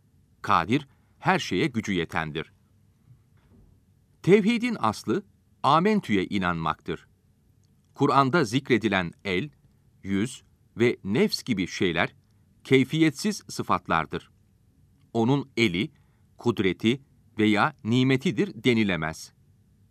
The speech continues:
Çünkü bu takdirde sıfat iptal edilmiş olur. Bozuk fırkalar bizzat el, yüz gibi diyerek insana benzettikleri için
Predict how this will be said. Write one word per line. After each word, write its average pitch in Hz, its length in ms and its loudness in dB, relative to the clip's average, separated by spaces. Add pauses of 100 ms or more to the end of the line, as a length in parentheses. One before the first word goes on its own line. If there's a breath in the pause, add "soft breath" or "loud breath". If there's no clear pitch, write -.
(140)
Çünkü 113 360 -2
bu 190 100 -2
takdirde 101 560 -2 (320 soft breath)
sıfat - 440 -2
iptal 135 360 0
edilmiş 80 400 -4
olur. 82 200 -4 (1160)
Bozuk 165 300 2
fırkalar 98 520 -2 (460)
bizzat 175 560 0 (260)
el, 160 300 4
yüz 147 320 0
gibi 85 320 -4
diyerek 107 520 2
insana 143 460 0
benzettikleri 101 720 0
için 90 380 -10